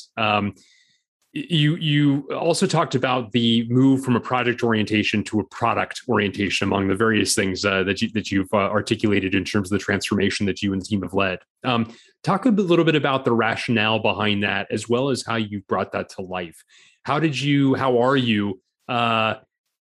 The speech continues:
articulating what areas are destined and most appropriate to be products, uh, versus perhaps those that are not? I, I really like, and perhaps a part of the answer is the, the, the, the way in which you simplify the way in which the, the business is,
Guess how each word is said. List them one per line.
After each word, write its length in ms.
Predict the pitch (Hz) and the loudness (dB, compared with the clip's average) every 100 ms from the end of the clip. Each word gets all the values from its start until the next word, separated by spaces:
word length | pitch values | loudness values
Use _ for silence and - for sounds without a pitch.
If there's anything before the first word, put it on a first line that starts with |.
| - | -4
articulating 1000 | 127 - 143 143 131 123 117 117 113 117 | -2 0 -2 2 2 4 2 2 0 0
what 160 | 127 | 0
areas 640 | 127 123 120 117 113 104 | 0 2 2 2 2 0
are 500 | - 120 110 107 107 - _ - | -4 0 2 2 0 -4 _ -4
destined 600 | 123 117 - 131 113 110 - | -2 -2 0 2 2 0 -4
and 120 | 113 | 0
most 280 | 110 107 - | 2 0 -2
appropriate 580 | 120 135 131 123 113 110 | 0 2 2 2 0 -2
to 100 | 117 | -4
be 140 | 110 | -4
products, 680 | - - 120 117 - - - | -4 -2 0 0 -2 -4 -4
uh, 220 | 120 110 | -2 -2
versus 340 | 110 107 - 104 | 0 -2 -2 -6
perhaps 380 | - 107 104 | -4 -6 -4
those 280 | - 110 107 | -2 0 0
that 140 | 104 101 | 0 0
are 100 | 101 | 0
not? 260 | 104 107 | -2 -2
I, 60 | 113 | 0
I 60 | |
really 260 | 139 139 151 | 2 2 2
like, 220 | 127 123 | 2 0
and 80 | 127 | -2
perhaps 300 | 120 127 - | -2 -4 -2
a 160 | 117 - _ | -2 -2 _
part 180 | - 147 | 0 2
of 120 | 147 | 2
the 180 | 127 120 | 2 2
answer 320 | 117 110 117 | 0 0 2
is 160 | 113 107 | 2 0
the, 220 | 120 110 - _ _ | -2 -2 -6 _ _
the, 240 | 127 117 117 | 0 2 0
the, 260 | 120 113 113 | 0 0 0
the 120 | 113 | 0
way 180 | 113 127 | 2 2
in 200 | 131 120 | 2 0
which 240 | 120 - | 0 0
you 320 | 123 117 113 - _ _ | 2 2 0 -6 _ _
simplify 800 | - - 160 151 143 - 120 120 | -6 -2 0 0 0 0 -2 0
the 140 | 113 | 0
way 200 | 110 123 | 2 2
in 120 | 120 | 2
which 220 | 120 131 - | 0 -2 0
the, 280 | 120 113 113 | 0 0 -2
the 80 | |
business 480 | 117 110 117 117 98 | -2 0 0 0 0
is, 180 | 110 104 | -4 -4